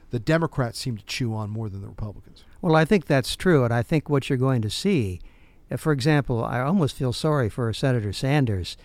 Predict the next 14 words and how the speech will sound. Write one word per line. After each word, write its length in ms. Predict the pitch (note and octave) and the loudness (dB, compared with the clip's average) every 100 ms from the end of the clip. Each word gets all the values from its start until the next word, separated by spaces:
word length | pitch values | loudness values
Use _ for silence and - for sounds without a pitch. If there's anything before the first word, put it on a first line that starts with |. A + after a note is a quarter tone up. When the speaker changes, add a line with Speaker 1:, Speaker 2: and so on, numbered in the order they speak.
| - - - - | -20 -20 -20 -12
Speaker 2:
He 200 | - G3 | 4 6
is 120 | G3 | 6
going 200 | - E3 | 6 4
to 60 | C3 | 6
have 220 | D3+ C3+ | 2 2
to 80 | - | -2
demonstrate 720 | A2 C3+ D3+ C3 - A#2 F#2+ | 0 2 2 2 0 -2 -2
now, 220 | A#2 G#2 F#2 | -2 -2 -2
Tom, 440 | - G2+ F2+ F#2 - - - - - | -2 -2 -2 -6 -10 -20 -20 -14 -4
that 380 | B2 B2+ C3 - | 0 2 2 0
he's 220 | D#3 C#3 | 2 4
not 200 | D#3 E3 | 4 4
too 220 | - B2 | 2 0
old, 180 | G2+ - | -2 -6